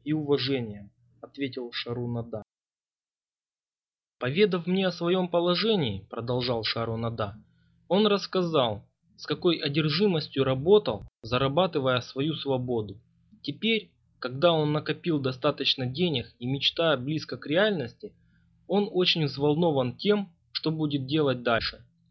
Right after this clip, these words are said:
Его очень пугала перспектива потерять поддержку хозяина. Я не одобрил его нерешительности. Не держитесь за хозяина, почувствуйте себя свободным человеком и поступайте как свободный человек.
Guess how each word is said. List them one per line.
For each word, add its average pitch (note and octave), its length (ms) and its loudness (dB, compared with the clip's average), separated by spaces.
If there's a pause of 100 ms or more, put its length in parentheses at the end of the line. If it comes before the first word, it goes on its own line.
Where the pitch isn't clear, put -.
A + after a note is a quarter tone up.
(260)
Его E3+ 260 2
очень G3 300 2
пугала E3+ 460 2
перспектива D#3 760 -2
потерять D#3+ 520 -2
поддержку C#3+ 580 -4
хозяина. A2 720 -4 (840)
Я E3 220 4
не A3+ 140 2
одобрил E3+ 480 2
его A#2+ 260 -2
нерешительности. A#2 960 -4 (840)
Не D3+ 100 -2
держитесь G#3 520 2
за G3+ 120 2
хозяина, F3 680 0 (180)
почувствуйте G#3+ 680 -2
себя F3 360 0
свободным G3 580 0
человеком E3 640 -2 (320)
и C#3 80 -2
поступайте G3 720 -2
как - 180 -12
свободный G3+ 580 0
человек. D3+ 640 -2